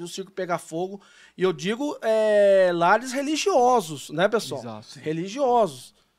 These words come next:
Speaker 1: Como a igreja, como o Museu de Frei Galvão em Guaratinguetá. O Museu de Frei Galvão, a moça que toma conta, ela pôs uma,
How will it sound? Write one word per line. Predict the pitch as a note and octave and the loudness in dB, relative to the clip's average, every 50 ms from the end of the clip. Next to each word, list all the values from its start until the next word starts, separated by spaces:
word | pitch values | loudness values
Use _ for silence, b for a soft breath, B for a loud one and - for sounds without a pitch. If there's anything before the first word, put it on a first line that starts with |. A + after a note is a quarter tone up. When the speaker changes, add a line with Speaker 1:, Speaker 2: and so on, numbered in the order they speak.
| _ _ | _ _
Speaker 1:
Como | _ D#3 D#3+ F3 F#3 G3+ A3 A#3 B3 B3+ A#3+ | _ -2 0 2 2 2 2 2 2 2 4
a | A#3 A3+ A3+ | 2 2 2
igreja, | G#3+ F3+ F#3 F3+ F#3 G3+ A3 A3 G3+ | 0 0 0 2 2 2 0 0 -2
como | - G3 G3 G3 G3+ G3+ G3+ | -2 -4 -2 -2 0 0 0
o | G3 | 0
Museu | F#3+ G#3+ G3 D#3 E3+ F#3 G#3 | 0 0 0 2 2 2 0
de | A3 | 0
Frei | - - B3+ C4 | -2 -4 -6 0
Galvão | C4 D4 D#4 C#4+ G#3+ F3+ F3+ F#3+ G#3+ | 2 2 2 2 -2 -4 -4 -2 -2
em | A#3+ | -4
Guaratinguetá. | B3 C4 C4+ C#4 C4+ - D4+ E4 F4 - - C#4 A3+ D#3+ C3 b b b b b b b b b b b b b | -4 -4 -6 -6 -6 -6 -8 -8 -8 -6 -2 -2 -2 -2 -4 b b b b b b b b b b b b b
O | - D#3+ | -8 -4
Museu | D#3+ D#3+ F#3 | 0 2 2
de | F3+ | 2
Frei | F#3 G3 G3 | 2 2 4
Galvão, | G3 F#3+ F3+ - E3 D#3+ E3 E3 F3+ G3+ A#3 | 4 4 4 4 2 2 2 4 4 4 4
a | B3 C4 C4 B3+ B3+ B3 A#3 A3 | 4 2 2 2 2 0 -2 -4
moça | G3 F#3 G3+ G3 | -4 -6 -8 -8
que | - G3 | -8 -8
toma | - G3 G3 G3 F#3 | -8 -4 -4 -4 -4
conta, | - - E3 F3 F#3+ G#3 A3 A3 A#3+ | -4 -6 -6 -4 -2 -4 -4 -4 -4
ela | B3+ C4 | -4 -4
pôs | B3+ - - A3 A#3 A3+ G#3+ | -4 -2 2 2 2 2 0
uma, | A3+ A3+ A3 G#3+ G#3 G3+ F#3+ E3+ C#3+ C3 C3 | -4 -2 0 0 2 2 2 0 -2 -4 -8